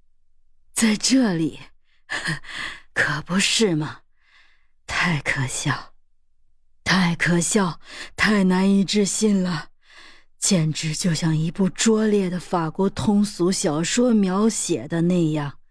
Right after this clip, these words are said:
莫大的耻辱啊！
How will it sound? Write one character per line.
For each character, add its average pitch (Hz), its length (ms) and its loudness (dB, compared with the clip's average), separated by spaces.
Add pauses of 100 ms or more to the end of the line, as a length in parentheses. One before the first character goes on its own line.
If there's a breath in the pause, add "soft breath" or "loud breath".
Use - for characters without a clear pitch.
(880 soft breath)
莫 185 400 4
大 143 320 0
的 135 160 -4
耻 156 580 0
辱 147 280 -2
啊！ 139 380 -8